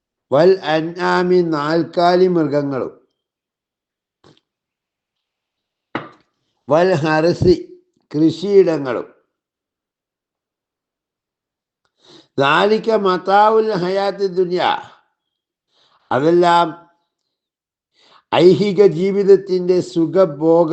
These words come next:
വിഭവങ്ങളാണ്. വല്ലാഹു ഇൻദഹു ഹുസ്നുൽ മആബ്, എന്നാൽ അള്ളാഹുവിങ്കലാണ് ഉത്കൃഷ്ടമായ സങ്കേതമുള്ളത്. സ്ത്രീകൾ,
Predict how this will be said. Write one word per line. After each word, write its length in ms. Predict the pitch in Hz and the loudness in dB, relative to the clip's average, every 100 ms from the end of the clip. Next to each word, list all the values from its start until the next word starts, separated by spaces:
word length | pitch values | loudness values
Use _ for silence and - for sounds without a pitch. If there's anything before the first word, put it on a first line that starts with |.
| 180 | 2
വിഭവങ്ങളാണ്. 960 | 165 135 135 156 160 156 147 120 73 - _ _ _ _ _ _ _ _ _ _ _ _ _ _ _ _ _ 123 | 2 2 -2 -2 -2 -2 -4 -4 -6 -14 _ _ _ _ _ _ _ _ _ _ _ _ _ _ _ _ _ 0
വല്ലാഹു 580 | 143 175 208 226 202 233 180 | 0 2 2 2 0 -2 -4
ഇൻദഹു 440 | 190 202 214 196 202 | -6 -6 -2 -2 0
ഹുസ്നുൽ 500 | 185 185 190 196 190 | 0 -2 -4 0 2
മആബ്, 520 | 180 165 165 147 113 85 | 2 -2 -4 -4 -6 -12
എന്നാൽ 340 | 113 143 156 160 | -10 -6 -4 -2
അള്ളാഹുവിങ്കലാണ് 1120 | 156 160 175 185 185 185 175 175 151 156 160 135 - _ _ _ _ _ _ _ _ _ _ - - | -2 0 0 0 2 2 2 -2 -2 -2 -2 -6 -10 _ _ _ _ _ _ _ _ _ _ -20 -2
ഉത്കൃഷ്ടമായ 920 | 131 180 180 220 202 208 196 180 180 170 | 4 4 4 -4 -4 0 0 0 -2 -4
സങ്കേതമുള്ളത്. 1000 | 165 156 156 156 151 147 139 120 95 - _ _ _ _ _ _ _ _ _ _ _ _ _ _ _ _ _ _ _ _ _ _ _ _ _ - - - | -6 -6 -6 -4 -2 -2 -4 -4 -6 -10 _ _ _ _ _ _ _ _ _ _ _ _ _ _ _ _ _ _ _ _ _ _ _ _ _ -20 -20 -8
സ്ത്രീകൾ, 520 | - 147 160 160 | 0 4 4 4